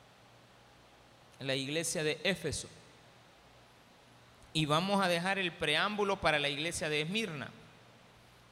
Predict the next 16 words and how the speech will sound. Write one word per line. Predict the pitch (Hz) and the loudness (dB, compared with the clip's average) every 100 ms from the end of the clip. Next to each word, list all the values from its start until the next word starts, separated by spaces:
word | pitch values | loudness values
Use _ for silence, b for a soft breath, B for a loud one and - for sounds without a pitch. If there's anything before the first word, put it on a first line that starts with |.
| - | -4
Vamos | 120 127 147 | 0 2 2
a | 165 | 0
dedicarnos | 160 160 165 175 180 | 0 0 0 0 0
a | 160 | 0
Éfeso, | 175 170 147 - - - - - - - - - | 0 -2 -6 -6 -12 -20 -20 -20 -20 -20 -20 -8
pero | 151 143 | -4 0
vamos | 143 160 175 | 0 0 0
a | 185 | 0
tocar | 180 156 170 170 | -2 0 2 2
el | 156 | -2
tema | 165 180 180 | -4 -2 -2
de | 165 | 0
la | 151 139 143 - | 0 0 -2 -6
iglesia | 143 151 160 170 | -4 -2 0 0
de | 156 | 0
Esmirna. | 139 - 202 220 165 127 | -2 -2 0 0 -2 -8